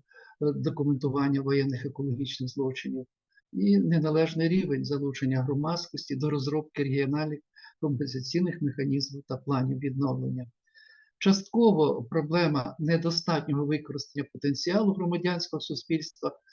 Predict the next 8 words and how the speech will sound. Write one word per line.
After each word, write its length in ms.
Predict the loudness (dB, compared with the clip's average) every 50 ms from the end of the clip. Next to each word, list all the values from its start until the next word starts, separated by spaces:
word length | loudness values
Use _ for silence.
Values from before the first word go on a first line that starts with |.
| -20 -20 _ _ _ _
обумовлена 920 | 4 4 8 10 12 12 12 10 8 6 6 4 4 4 4 2 2 0 -2 -2
наближенням 560 | -2 0 2 4 4 4 4 2 0 0 0
Нікопольщини 920 | -2 -2 -4 -4 -4 -4 -4 -4 -4 -6 -8 -6 -4 -4 -2 -2 -4 -4 -6 _ _ -20 -20 _ -8
до 460 | -2 2 2 4 4 2 0 -4 -6 -4
районів 540 | -2 -2 0 0 0 0 0 0 -2 -4 -2
проведення 540 | -2 0 0 2 0 0 -2 -2 -4 -4 -4
бойових 420 | -4 -4 -4 -6 -4 -4 -4 -6
дій, 440 | -4 -2 -2 -2 -2 -2 -4 -8 -14